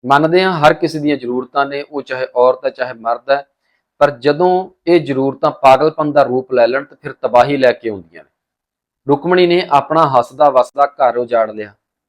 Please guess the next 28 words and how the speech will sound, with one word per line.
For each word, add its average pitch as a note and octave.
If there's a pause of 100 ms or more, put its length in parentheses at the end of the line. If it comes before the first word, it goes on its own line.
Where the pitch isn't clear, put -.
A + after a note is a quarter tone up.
(160)
ਜਿਹੜੇ D3
ਬੱਚੇ C3+
ਬਚੇ D3
ਪਿੱਛੇ D3
ਉਹ D3+
ਯਤੀਮ, C3+ (600)
ਕਿਉਂਕਿ D3+
ਜਿਹੜਾ D3+
ਪਿਓ D3+
ਦੁਨੀਆ C3
ਤੋਂ D#3
ਚਲਾ C3
ਗਿਆ B2+
ਤੇ C3
ਮਾਂ B2
ਹੋ A#2+
ਸਕਦਾ A#2+
ਸਾਰੀ D3+
ਜ਼ਿੰਦਗੀ A#2+
ਜੇਲ੍ਹ C#3
ਦੇ C#3
ਵਿੱਚ A#2+
ਬਤੀਤ B2
ਕਰਨੀ A2
ਪਵੇ। F2+ (560)
ਦੂਜੇ D#3+
ਪਾਸੇ C#3+
ਜਤਿੰਦਰ, D3